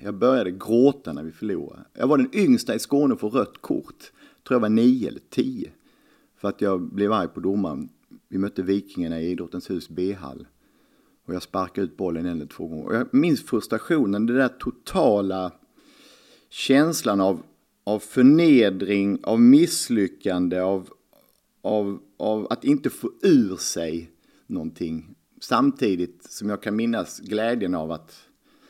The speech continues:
av att vinna. Att få lov att, i synnerhet som målvakt i handboll är ju en gyllene position att bli matchhjälte. För det är inte så många som blir arga egentligen när man släpper in bollar. Men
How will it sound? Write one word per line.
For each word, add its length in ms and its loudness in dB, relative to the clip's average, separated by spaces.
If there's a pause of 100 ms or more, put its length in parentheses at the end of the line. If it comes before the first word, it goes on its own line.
(440)
av 180 -10
att 140 -12
vinna. 520 -2 (600)
Att 220 -20
få 160 -8
lov 420 -4
att, 60 -14 (600)
i 80 -14
synnerhet 320 2
som 120 -4
målvakt 480 2
i 40 -6
handboll 360 0
är 40 -2
ju 120 -2
en 200 -6
gyllene 540 0
position 560 -4
att 60 -8
bli 100 -6
matchhjälte. 1200 -8
För 140 -14
det 80 -6
är 40 -2
inte 180 -8
så 120 -10
många 160 -10
som 140 -14
blir 100 -4
arga 260 -4
egentligen 280 -6
när 80 -10
man 80 -10
släpper 340 -10
in 160 -8
bollar. 300 -8
Men 200 -14